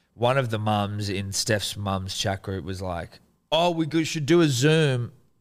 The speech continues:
with all the dads, but, uh, just the dads.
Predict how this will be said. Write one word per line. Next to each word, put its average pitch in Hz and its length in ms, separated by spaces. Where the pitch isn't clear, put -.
with 135 180
all 135 160
the 123 120
dads, 113 680
but, 135 120
uh, 131 80
just 127 360
the 135 100
dads. 92 540